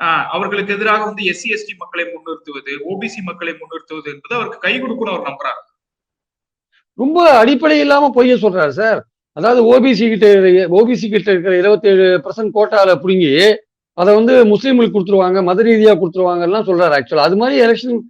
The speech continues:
Speaker 2: அது மாதிரி தேர்தல் வாக்குறுதி எதுவுமே கிடையாது. இன்ஃபேக்ட் தேர்தல் வாக்குறுதியில என்ன இருக்குன்னா, சாதி வாரியான கணக்கெடுப்பு, சோஷியோ எக்கனாமிக் சென்சஸ் எடுத்து யார் யார் எவ்வளவு இருக்காங்க தெரிஞ்சுட்டு, அவங்க எந்தெந்த நிலையில இருக்காங்க தெரிஞ்சுட்டு, அவங்களுக்கு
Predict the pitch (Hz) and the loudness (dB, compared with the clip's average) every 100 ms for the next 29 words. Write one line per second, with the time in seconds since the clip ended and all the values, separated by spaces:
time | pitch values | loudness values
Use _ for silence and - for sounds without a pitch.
0 | _ - 196 254 226 240 262 240 208 202 | _ -4 0 2 4 4 6 6 4 4
1 | 208 220 180 202 208 226 196 165 170 180 | 4 6 6 4 2 2 0 0 0 0
2 | 135 139 160 214 175 214 220 208 175 185 | 0 -4 -4 -6 -2 0 2 2 2 -2
3 | 180 180 151 - _ _ 151 202 220 180 | -2 0 -2 -6 _ _ -2 2 4 2
4 | 151 185 185 160 190 214 214 202 208 208 | 0 -2 -2 0 2 4 4 4 4 2
5 | 208 190 175 180 139 143 196 202 233 196 | 0 -2 0 0 0 0 2 2 4 2
6 | 196 185 175 - 165 165 156 165 170 233 | 2 -2 -2 -4 -6 -4 -4 -4 0 2
7 | 233 - _ _ _ _ 139 175 233 247 | 2 -2 _ _ _ _ -2 2 4 6
8 | 214 214 226 202 202 202 185 175 185 226 | 8 8 6 4 2 2 2 2 0 0
9 | 214 175 165 208 240 240 208 196 208 208 | 0 0 -2 -2 -2 0 0 0 2 2
10 | 175 185 185 180 170 160 175 240 - - | 2 -2 -2 -2 -2 -2 2 2 0 -10
11 | _ _ 180 220 214 202 277 262 | _ _ 0 4 4 4 0 0